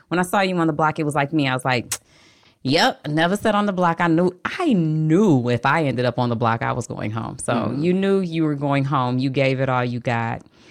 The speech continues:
Speaker 2: Yeah.
Speaker 1: I
Speaker 2: And
Speaker 1: knew
Speaker 2: I
Speaker 1: you
Speaker 2: really
Speaker 1: would have
Speaker 2: hoped
Speaker 1: worked with them.
Speaker 2: Yeah. I, I really hoped, too, that it was, like, Turner's H O H, Monty's the veto, like, the jury's gonna give them the credit. So I was really hoping
Speaker 1: Yeah.
Speaker 2: that they would say, like, you know, "Keep me." And because at that point,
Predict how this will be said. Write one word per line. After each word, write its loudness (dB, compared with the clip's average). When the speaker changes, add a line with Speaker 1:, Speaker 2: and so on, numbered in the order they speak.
Speaker 2:
Yeah. -16
Speaker 1:
I 0
Speaker 2:
And 4
Speaker 1:
knew 6
Speaker 2:
I 6
Speaker 1:
you 4
Speaker 2:
really 4
Speaker 1:
would 2
have 4
Speaker 2:
hoped 2
Speaker 1:
worked -4
with -4
them. -10
Speaker 2:
Yeah. -10
I, 0
I 0
really 0
hoped, -4
too, -2
that 2
it -4
was, -10
like, -6
Turner's -2
H -2
O 0
H, -2
Monty's -2
the -2
veto, 0
like, -4
the -2
jury's 2
gonna -2
give 0
them 2
the -2
credit. 0
So -2
I 2
was -2
really 2
hoping 0
Speaker 1:
Yeah. 4
Speaker 2:
that -2
they 0
would -4
say, -2
like, -4
you -2
know, 0
"Keep -6
me." 0
And -4
because -2
at -2
that 0
point, -4